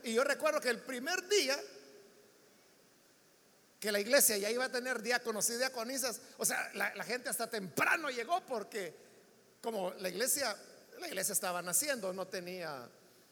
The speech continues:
ni seis meses. Entonces, la gente tenía expectativa de saber qué hacía el diácono, qué hacía la diaconisa. Y este hermano, que era uno de los diáconos,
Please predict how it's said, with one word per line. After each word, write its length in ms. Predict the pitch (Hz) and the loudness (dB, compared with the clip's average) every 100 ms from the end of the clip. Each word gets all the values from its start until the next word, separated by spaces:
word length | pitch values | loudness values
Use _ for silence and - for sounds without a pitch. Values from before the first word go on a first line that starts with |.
| - - - - _ _ _ _ _ _ _ | -20 -20 -20 -20 _ _ _ _ _ _ _
ni 120 | 220 | -4
seis 260 | 214 233 202 | 0 0 0
meses. 520 | 214 208 - - - - - - - - _ _ _ _ _ _ _ _ _ _ _ _ _ _ _ 165 | -2 0 -2 -4 -8 -10 -20 -20 -20 -20 _ _ _ _ _ _ _ _ _ _ _ _ _ _ _ -10
Entonces, 260 | 165 233 | -6 -4
la 100 | 208 | -2
gente 240 | 175 214 262 | -4 -2 -2
tenía 260 | 220 233 | 0 0
expectativa 680 | 254 - 240 - 180 294 285 | 0 0 -2 -2 -4 -2 0
de 80 | 226 | 0
saber 320 | 196 202 214 | 2 0 -2
qué 100 | 214 | -2
hacía 280 | 220 220 226 | -2 0 -2
el 100 | 180 | -2
diácono, 420 | 185 214 208 190 | -2 -2 -2 -4
qué 100 | 185 | -4
hacía 220 | 180 208 190 | -4 -4 -4
la 140 | 180 | -4
diaconisa. 640 | 165 165 160 220 226 - 190 - - - - - | -4 -4 -6 -4 -4 -6 -10 -20 -20 -20 -20 -16
Y 160 | - 247 | -6 -2
este 220 | 359 - | 0 2
hermano, 460 | 392 370 311 339 - | 2 2 2 2 0
que 80 | 233 | 0
era 160 | 233 | 2
uno 420 | 233 269 233 196 - - - - - - - - - - | 2 4 8 8 6 -6 -10 -12 -14 -18 -18 -20 -20 -16
de 160 | 180 175 | -2 2
los 140 | 175 | 4
diáconos, 540 | 240 226 208 208 196 | 6 6 6 4 4